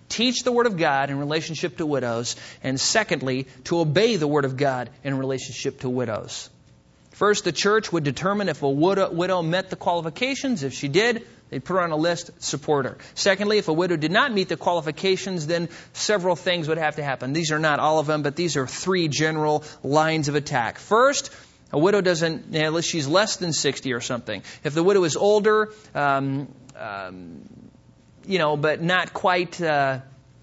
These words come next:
sixty, um, she would have to ask herself, "Can I get married? Can I bear children? Can I keep house?" And that would be the counsel that the, the Word of God gives.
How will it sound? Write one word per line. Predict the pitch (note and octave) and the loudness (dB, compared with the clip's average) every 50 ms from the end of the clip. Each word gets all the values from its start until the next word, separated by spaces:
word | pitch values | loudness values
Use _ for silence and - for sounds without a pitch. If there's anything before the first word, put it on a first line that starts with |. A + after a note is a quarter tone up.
| - _ - | -20 _ -8
sixty, | - - - A3 G3+ - - - G#3 G3+ G3+ G3 G3+ - - - - | -4 -2 0 0 0 0 0 0 0 0 0 0 -4 -8 -20 -10 -6
um, | - D#3 D3+ D3+ D3 C#3+ C#3+ C#3 C3+ C3+ - - - - - _ _ _ _ - - _ _ _ _ _ _ _ - - - - | -2 0 2 2 2 2 2 0 -2 -4 -6 -12 -20 -20 -20 _ _ _ _ -20 -20 _ _ _ _ _ _ _ -20 -20 -18 -12
she | - - - G#3 G3+ | -8 -6 -2 -2 2
would | G3 F#3+ F#3 F#3 | 2 4 2 2
have | F3+ D#3 F3 F3 F#3 F3+ - | 2 0 0 0 0 -2 -4
to | - F#3 E3 D#3+ E3 E3 D#3+ D#3 - - - - - - _ _ - | 0 0 2 2 2 0 -2 -4 -10 -20 -20 -20 -20 -20 _ _ 0
ask | D#3+ D#3+ E3 - - | 0 0 0 0 -2
herself, | E3 D3+ - - E3 D3+ D3+ D3 | -4 -4 -2 -2 0 0 0 -2
"Can | - - D#3+ | -2 -2 -2
I | D3 D3 | -2 0
get | C#3+ D3+ D3 | 0 -2 0
married? | E3+ F#3 G3+ G#3 F#3 D3 A#2 A2+ A#2+ | 0 0 0 2 0 0 0 -2 -4
Can | - C#3 | -2 -2
I | C#3 C3+ | -2 0
bear | C3+ D3+ D#3 D#3 | 0 0 0 0
children? | D#3 - G#3 G3 F#3 D3+ C3 C3+ | 0 0 0 2 2 0 -2 -2
Can | - D3+ | -2 -2
I | C#3+ C#3 | -2 -2
keep | C3+ - - F3 E3 - | -2 -2 -4 -4 -4 -2
house?" | - G#3+ G#3 F3 D3 C#3+ - - | 0 0 2 2 2 0 -2 -2
And | C3+ C#3 | -2 0
that | D3 D3+ C3+ | 0 0 2
would | E3+ E3 D#3 | 0 0 0
be | C#3+ D#3 D#3 | 2 2 0
the | D3 D3 | 0 0
counsel | C#3+ - - F#3 F3+ F3+ - - D3 | -2 -4 -4 -2 -2 -2 -2 -2 -2
that | C3 C#3+ C#3 C#3 | 0 -2 -2 -2
the, | - D3 | -2 -4
the | C#3 - - C#3+ C#3+ C#3+ | -4 -6 -6 -2 0 0
Word | C#3 C#3+ C#3+ | 2 2 2
of | C#3+ C#3 C3 | 2 0 0
God | C#3+ C#3+ C3+ C#3 C#3+ C#3 | 2 2 2 0 0 2
gives. | C#3+ F3 F3+ E3 C#3+ A2 A2+ - - - | 4 4 4 4 2 2 0 -2 -4 -4